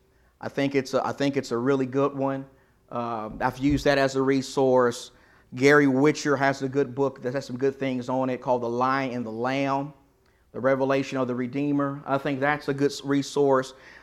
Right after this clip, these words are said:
I've told you about Mark Roberts, the gospel preacher out in Texas. Really good book called Understanding Apocalyptic Literature. Easy read. I think it can enlighten you and, and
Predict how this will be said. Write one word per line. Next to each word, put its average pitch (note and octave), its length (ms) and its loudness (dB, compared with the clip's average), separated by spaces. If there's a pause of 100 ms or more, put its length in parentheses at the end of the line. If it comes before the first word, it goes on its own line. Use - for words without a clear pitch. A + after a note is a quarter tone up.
(120)
I've A#2 120 -2
told E3 280 4
you D#3 60 0
about C#3+ 200 6
Mark C3+ 280 2
Roberts, C#3 580 0
the B2+ 60 -12
gospel C3 340 0
preacher C#3 380 -4
out B2 140 4
in A#2 60 -8
Texas. C#3 500 -4 (280)
Really E3 340 4
good C#3 260 2
book C#3+ 220 2
called C3 320 2
Understanding C#3 960 -2
Apocalyptic B2 840 -4
Literature. A2+ 680 -4 (840)
Easy E3 400 0
read. C#3 640 0 (200)
I A#2+ 80 -8
think D3+ 220 -2
it B2+ 60 -8
can C#3+ 100 -2
enlighten B2+ 640 0
you A#2+ 400 -2
and, A#2 320 -8
and A#2 200 -4